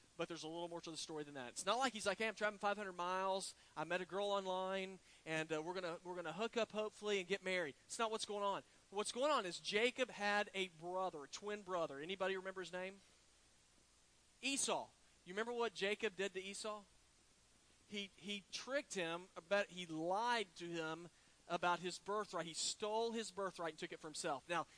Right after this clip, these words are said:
that doesn't mean much to us today. It was a big deal back then. He got most of the inheritance from his brother, and his brother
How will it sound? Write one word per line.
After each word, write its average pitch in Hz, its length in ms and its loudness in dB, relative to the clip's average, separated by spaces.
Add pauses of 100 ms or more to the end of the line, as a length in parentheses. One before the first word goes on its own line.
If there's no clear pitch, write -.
that - 120 4
doesn't 220 200 0
mean 214 140 0
much 202 220 0
to 208 80 4
us 190 120 0
today. 196 220 4
It - 40 0
was 165 100 -8
a - 40 -12
big 196 180 2
deal 196 140 0
back 175 260 2
then. 185 200 2
He 180 100 -6
got 160 220 0
most 175 200 -2
of 185 60 -8
the 190 60 0
inheritance 170 560 -2
from 165 200 -6
his 180 140 -6
brother, 160 480 -2 (320)
and 165 160 0
his 175 200 -2
brother 208 720 2